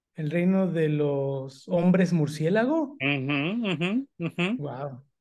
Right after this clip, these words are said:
Speaker 2: Sí, qué, qué
Speaker 1: Creo,
Speaker 2: loco,
Speaker 1: sí
Speaker 2: ¿no?
Speaker 1: creo que son decisiones difíciles editorialmente para
Speaker 2: Sí.
Speaker 1: traducir este tipo de cosas.
Speaker 2: Ujú.
Speaker 1: Y, pero ahí se quedó, ahí está. Si compraste tu cómic en el momento aquí en México, era el reino de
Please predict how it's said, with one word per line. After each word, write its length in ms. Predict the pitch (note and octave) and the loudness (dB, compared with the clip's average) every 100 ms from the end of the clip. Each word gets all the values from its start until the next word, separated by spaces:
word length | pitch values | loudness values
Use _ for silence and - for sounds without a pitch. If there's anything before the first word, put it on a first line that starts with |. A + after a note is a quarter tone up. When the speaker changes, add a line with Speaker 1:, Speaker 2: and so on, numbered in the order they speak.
| _ _ _ _ _ | _ _ _ _ _
Speaker 2:
Sí, 260 | - C#3 E3 | -2 -2 0
qué, 200 | E3+ C#3+ | 0 0
qué 100 | D#3+ | 2
Speaker 1:
Creo, 60 | |
Speaker 2:
loco, 240 | E3 - - | 2 2 -2
Speaker 1:
sí 60 | |
Speaker 2:
¿no? 40 | - | 0
Speaker 1:
creo 140 | D4 | 0
que 100 | C4 | 0
son 200 | B3+ B3+ | 2 4
decisiones 540 | C4+ B3 F#3 G#3 A3 F#3 | 4 0 0 2 2 2
difíciles 520 | D#3 F3+ F#3 D3+ D3+ | 0 -2 -2 -2 -4
editorialmente 720 | C#3 C#3+ D3 E3+ E3+ F#3+ G3 | -6 -4 0 2 2 0 -2
para 280 | G3+ D#3 D3 | -4 -2 -2
Speaker 2:
Sí. 80 | C#3+ | 0
Speaker 1:
traducir 340 | C#3+ C#3+ F#3 | -2 -2 -2
este 180 | F#3 F3 | -4 -6
tipo 260 | F3+ - E3+ | -8 -2 0
de 120 | D3+ | 0
cosas. 480 | E3+ F3+ B3 C#4+ C#4+ _ - | 0 0 -2 -4 -8 _ -16
Speaker 2:
Ujú. 360 | A#2+ - C#3 A#2+ _ | -12 -8 -10 -10 _
Speaker 1:
Y, 640 | F3+ E3+ E3 D#3+ D#3 D3+ D3+ - _ | -4 -4 -4 -2 0 -2 -6 -20 _
pero 160 | - F#3+ | 0 4
ahí 120 | G#3+ | 4
se 140 | A#3 A#3 | 2 0
quedó, 300 | G#3 C4 C#4 | 2 2 2
ahí 160 | G#3 | -2
está. 420 | A#3 A#3+ B3 C#4 | -2 0 0 -2
Si 160 | - F3+ | -6 -4
compraste 440 | F3+ D#3 G#3 C4 | -2 0 0 0
tu 140 | - G3+ | -2 0
cómic 340 | G#3+ G#3+ G3+ | 2 2 0
en 160 | E3 D#3 | -2 0
el 80 | D3+ | 0
momento 640 | D3 E3+ F#3 G3+ F#3+ F#3 - _ _ _ - | 0 0 0 0 -2 -4 -14 _ _ _ -8
aquí 240 | D3+ D#3 | -6 0
en 100 | F#3 | 2
México, 520 | G#3 G#3+ A#3 A3+ A#3 F#3+ | 4 2 0 2 4 4
era 140 | F#3 | 2
el 120 | F3+ | 2
reino 340 | E3+ G3+ A3 A3 | 0 0 0 0
de 560 | F#3 D#3 C#3+ C3+ C#3 | 0 2 0 -2 -6